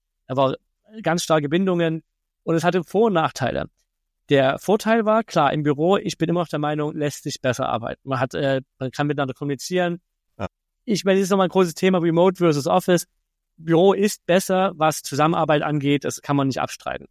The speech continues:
Speaker 2: Definitiv.
Speaker 1: Wir hatten eine ganz tolle Zusammenarbeit gehabt, das war eine gute Zeit gewesen. Aber ja, die sind aus,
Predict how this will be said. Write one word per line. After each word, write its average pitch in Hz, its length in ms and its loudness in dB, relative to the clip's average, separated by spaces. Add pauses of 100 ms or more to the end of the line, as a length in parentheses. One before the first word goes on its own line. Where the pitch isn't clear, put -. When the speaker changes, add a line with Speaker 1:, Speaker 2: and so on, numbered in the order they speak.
Speaker 2:
Definitiv. 92 320 -2
Speaker 1:
Wir 147 100 2
hatten 180 200 -2 (320)
eine 156 120 -2
ganz 185 280 0
tolle 196 200 2
Zusammenarbeit 175 460 2
gehabt, 170 320 0
das 151 80 -2
war 170 80 4
eine 156 100 2
gute 160 220 0
Zeit 185 260 0
gewesen. 190 460 -2 (240)
Aber 170 260 0
ja, 143 220 0
die 170 100 -2
sind 185 160 -4
aus, 170 300 -2